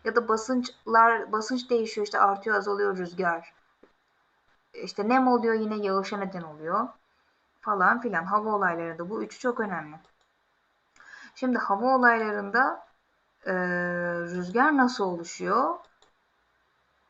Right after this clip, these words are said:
Bu da bol miktarda bununla ilgili soru çıkıyor. O yüzden bunu da iyice öğrenmeliyiz millet.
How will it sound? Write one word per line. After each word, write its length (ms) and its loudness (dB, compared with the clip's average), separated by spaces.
Bu 180 -2
da 460 6
bol 280 0
miktarda 600 0
bununla 340 -4
ilgili 320 -6
soru 340 -4
çıkıyor. 400 -6
O 160 -2
yüzden 640 -2
bunu 200 -4
da 60 -4
iyice 380 -8
öğrenmeliyiz 1000 -4
millet. 600 -8